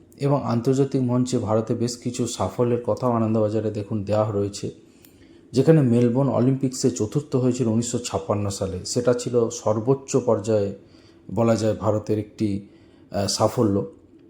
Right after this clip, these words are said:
এরপর এশিয়ান গেমসে সোনা জিতেছে ভারত উনিশশো একান্ন এবং উনিশশো বাষট্টিতে, ব্রোঞ্জ জিতেছে উনিশশো সত্তর সালে। এইভাবে পরপর, আহ, কিন্তু আপনারা অবশ্যই,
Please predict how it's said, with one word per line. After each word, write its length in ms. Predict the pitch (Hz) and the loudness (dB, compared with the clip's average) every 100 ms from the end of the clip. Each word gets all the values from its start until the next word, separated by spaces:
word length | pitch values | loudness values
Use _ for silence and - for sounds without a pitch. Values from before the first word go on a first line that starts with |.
| - | -6
এরপর 280 | - 127 139 | -2 2 2
এশিয়ান 440 | 113 127 156 147 131 | 2 0 0 0 0
গেমসে 380 | 139 135 - | 0 -2 -2
সোনা 340 | 131 - 123 123 | -4 -2 2 2
জিতেছে 380 | 117 120 117 123 | 2 -2 -2 -4
ভারত 400 | 95 110 110 - | 0 0 0 -4
উনিশশো 360 | 117 113 - 117 | -4 -4 -2 -2
একান্ন 380 | 104 110 110 | 0 0 0
এবং 180 | 110 104 | 0 -2
উনিশশো 280 | 104 110 - | -4 -4 -4
বাষট্টিতে, 720 | 101 104 - 120 - 110 120 - - - - - - - | -2 -2 -2 -4 -4 -4 -6 -10 -18 -20 -20 -20 -16 -2
ব্রোঞ্জ 340 | 110 143 135 | 4 4 4
জিতেছে 340 | 127 135 123 | 2 0 2
উনিশশো 300 | 117 117 - | 2 2 0
সত্তর 380 | 113 - 123 - | -4 -4 -4 -6
সালে। 260 | 113 120 113 - - - - - - | -6 -4 -6 -8 -18 -20 -20 -18 2
এইভাবে 340 | 147 160 160 | 8 10 8
পরপর, 500 | 151 131 139 151 120 | 6 4 6 6 4
আহ, 640 | - - - - - - | 2 -10 -20 -20 -8 -6
কিন্তু 240 | 117 123 127 | -2 2 2
আপনারা 300 | - 123 120 | 4 2 2
অবশ্যই, 580 | 113 143 - 139 101 | 2 0 0 0 0